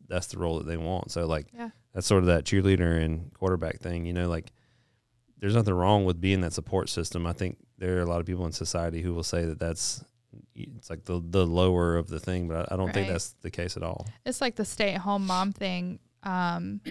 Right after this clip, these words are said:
Speaker 2: <clears throat> I've been a stay-at-home mom. I've been a single mom. I've, I've been those roles.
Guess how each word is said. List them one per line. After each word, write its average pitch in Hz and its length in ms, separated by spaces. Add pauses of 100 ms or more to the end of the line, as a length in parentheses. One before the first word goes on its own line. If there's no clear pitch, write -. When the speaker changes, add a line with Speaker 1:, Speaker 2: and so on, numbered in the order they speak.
(180)
Speaker 2:
<clears throat> - 300
I've 190 160
been 214 160
a 214 60
stay-at-home 214 480
mom. 202 320
I've 170 240
been 175 600 (1200)
a 180 300
single 262 380
mom. 160 340
I've, 180 220 (280)
I've 175 200
been 240 220
those 170 280
roles. 156 380